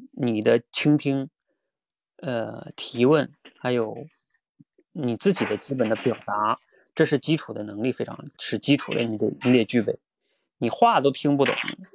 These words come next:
那对方就会感觉你跟他不在一个频道，是吧？这是极其重要的。当对方觉得你跟他不在一个频道，他跟你沟通就极其累了，跟你说了半天你都没听懂，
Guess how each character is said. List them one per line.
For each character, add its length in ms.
那 140
对 180
方 140
就 80
会 140
感 200
觉 80
你 80
跟 140
他 80
不 140
在 100
一 60
个 80
频 260
道， 180
是 60
吧？ 100
这 120
是 100
极 220
其 180
重 160
要 140
的。 100
当 220
对 140
方 180
觉 140
得 100
你 100
跟 120
他 80
不 100
在 140
一 20
个 80
频 260
道， 320
他 200
跟 160
你 80
沟 160
通 120
就 80
极 160
其 140
累 240
了， 160
跟 100
你 60
说 160
了 80
半 160
天 200
你 40
都 80
没 120
听 160
懂， 140